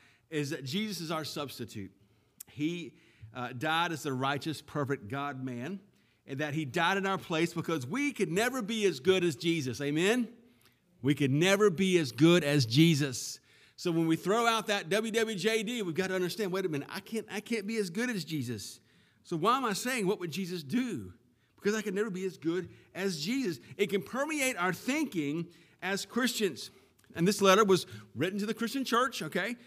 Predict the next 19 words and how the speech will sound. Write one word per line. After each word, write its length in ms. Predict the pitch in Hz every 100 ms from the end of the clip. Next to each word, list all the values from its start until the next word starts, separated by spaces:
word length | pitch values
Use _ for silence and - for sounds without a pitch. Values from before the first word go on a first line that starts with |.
| -
Written 200 | 123 208
to 60 | 254
the 60 | 254
Christian 280 | 240 262
church. 300 | 240 202 202 - - -
If 160 | 185
one 260 | 196 311 302
begins 280 | 226 262 220
to 60 |
think, 240 | 214 233 196
"Hey, 500 | 247 349 277 135 120
W 240 | 233 285
W 260 | 285 294 277
J 220 | 277 302
D, 180 | 302 302
what 140 | 233
would 100 | 247
Jesus 220 | 208 254 220
do?" 360 | 294 285 185